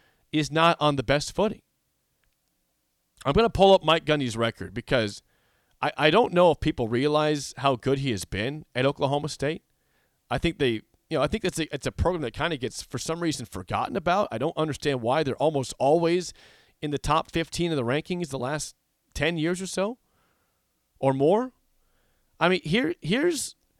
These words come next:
here's the record of Oklahoma State. Here's the records.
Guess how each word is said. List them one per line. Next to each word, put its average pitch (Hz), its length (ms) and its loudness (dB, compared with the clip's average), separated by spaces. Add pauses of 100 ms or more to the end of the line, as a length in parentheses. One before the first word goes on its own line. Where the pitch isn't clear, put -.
(180)
here's 285 280 0
the 196 120 0
record 175 320 4
of 143 80 2
Oklahoma 165 440 0
State. - 340 -8 (1800)
Here's 226 200 2
the - 100 -2
records. 147 520 -2